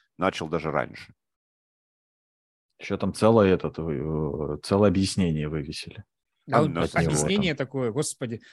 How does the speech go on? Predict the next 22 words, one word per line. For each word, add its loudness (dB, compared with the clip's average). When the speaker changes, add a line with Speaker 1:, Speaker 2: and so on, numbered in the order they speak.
Speaker 3:
Там, 0
э, 4
объяснение 6
Speaker 1:
Не -
вынужденно. 2
Speaker 3:
от 2
него 4
смешное, 0
но -2
потому -2
что -6
вот -4
он -2
уронил, 0
и 2
я 0
решил, -4
что -10
так -8
и -6
было. -14
Блестяще. -8